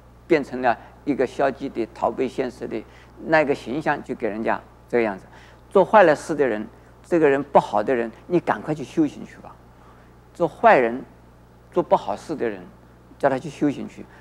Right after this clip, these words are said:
没有事情做的人，你去修行去。都是啊，就是说把佛教里边的，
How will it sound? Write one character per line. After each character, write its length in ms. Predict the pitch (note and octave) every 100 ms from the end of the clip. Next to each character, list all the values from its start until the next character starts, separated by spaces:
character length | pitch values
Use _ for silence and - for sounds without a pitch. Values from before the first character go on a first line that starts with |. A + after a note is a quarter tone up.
| -
没 180 | F3+ A3
有 100 | F#3+
事 160 | G3
情 160 | D#3+ D3
做 120 | D3
的 100 | B2+
人， 180 | B2 B2 -
你 140 | D3+
去 120 | C3+
修 200 | A#2+ C#3+
行 180 | A#2+ F2+
去。 160 | - - - - - - - - -
都 160 | F#3+
是 200 | F3 E3
啊， 200 | C#3 G#2 - - - - - - - - - - - - -
就 140 | - D3+
是 100 | D3
说 220 | C#3 B2+ - - - -
把 320 | D3+ C#3 C#3+ - -
佛 180 | - F#3
教 220 | E3+ F#3
里 180 | D3 C3
边 220 | A#2+ A#2+
的， 200 | A#2+ A2+